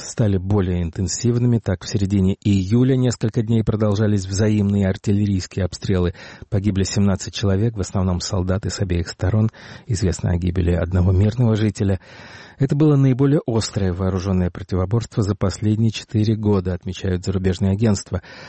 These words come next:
Президент Азербайджана Ильхам Алиев заявил, что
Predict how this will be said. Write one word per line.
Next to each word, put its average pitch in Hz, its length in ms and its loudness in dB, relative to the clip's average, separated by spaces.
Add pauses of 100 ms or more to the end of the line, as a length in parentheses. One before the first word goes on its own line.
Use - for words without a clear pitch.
(120)
Президент 131 540 2
Азербайджана 120 680 2
Ильхам 113 300 0
Алиев 123 320 2
заявил, 110 380 0
что - 200 -4